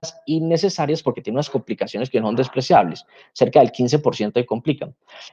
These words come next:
Y tampoco se trata de, de hacer imágenes de una forma innecesaria porque eso se traduce en costos. Entonces hay que ser muy racional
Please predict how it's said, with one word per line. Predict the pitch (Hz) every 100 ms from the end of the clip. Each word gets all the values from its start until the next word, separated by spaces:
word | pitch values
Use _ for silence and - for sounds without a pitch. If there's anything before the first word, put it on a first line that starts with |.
| -
Y | 147
tampoco | 156 139 180 175 220 247 - -
se | -
trata | 131 135 135 190 -
de, | 127 123 117 -
de | 147 120 117 113 110
hacer | 120 117 131
imágenes | 170 185 175 185 170 120
de |
una | 139
forma | 147 165 165
innecesaria | 180 185 220 - 156 226 -
porque | 117 120
eso | 147
se | 165
traduce | 131 123 175
en |
costos. | - 151 - -
Entonces | 107 127 147
hay | 170
que | 170
ser | 180
muy | 175 170
racional | 170 - 120 113 185